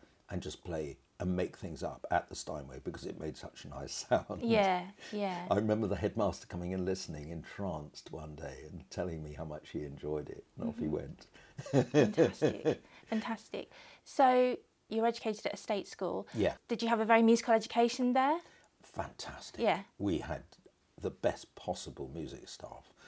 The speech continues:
Speaker 1: A wonderful man, still alive, called David Neild,
Speaker 2: Oh, okay.
Speaker 1: who was in charge of music, and Bruce Pullen, who was superb with the choir, had just come down from King's Cambridge, where he'd been singing under David Wilcox. And, um, they were both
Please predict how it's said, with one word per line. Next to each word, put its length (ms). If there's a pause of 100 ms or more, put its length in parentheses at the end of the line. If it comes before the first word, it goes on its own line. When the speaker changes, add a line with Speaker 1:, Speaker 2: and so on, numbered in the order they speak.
(220)
Speaker 1:
A 220
wonderful 540
man, 220
still 200
alive, 420
called 220
David 340
Neild, 500
Speaker 2:
Oh, 180
okay. 340
Speaker 1:
who 120
was 180
in 100
charge 360
of 60
music, 400
and 140
Bruce 220
Pullen, 400
who 80
was 160
superb 600
with 120
the 80
choir, 400
had 160
just 260
come 220
down 280
from 260 (360)
King's 300
Cambridge, 520
where 140
he'd 220
been 160
singing 340
under 160
David 340
Wilcox. 600 (560)
And, 400
um, 300 (260)
they 240
were 100
both 460